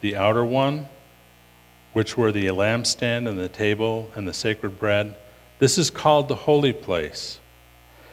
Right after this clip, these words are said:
behind the second veil there was a tabernacle which was called the Holy of Holies,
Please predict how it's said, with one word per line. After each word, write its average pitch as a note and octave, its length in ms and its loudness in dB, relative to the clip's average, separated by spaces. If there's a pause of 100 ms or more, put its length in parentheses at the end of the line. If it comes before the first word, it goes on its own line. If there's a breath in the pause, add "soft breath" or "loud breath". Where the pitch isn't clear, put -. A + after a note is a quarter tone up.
(140 loud breath)
behind C#3 480 4
the E3 80 2
second D#3+ 500 0
veil A#2+ 360 4
there A2+ 160 2
was G2+ 160 -2
a G#2+ 60 -6
tabernacle G#2+ 720 -2
which G#2+ 240 -4
was A2 100 -10
called - 280 0
the G#2 80 -2
Holy A2 300 0
of G#2 120 -6
Holies, B2 480 -2